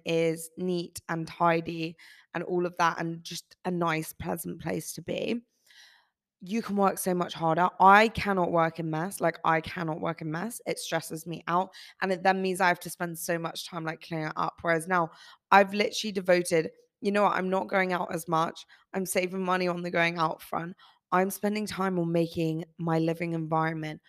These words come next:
really nice. Like, I have so many exciting little plans and projects for my house.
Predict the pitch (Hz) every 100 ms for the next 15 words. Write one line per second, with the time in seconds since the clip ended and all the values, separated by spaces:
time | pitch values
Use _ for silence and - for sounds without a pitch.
0 | _ _ 165 180 175 165 160 151 185 -
1 | 156 - 165 165 - 175 170 170 180 -
2 | 165 160 - 165 - - - 160 160 165
3 | 156 160 160 185 - - 202 170 160 170
4 | -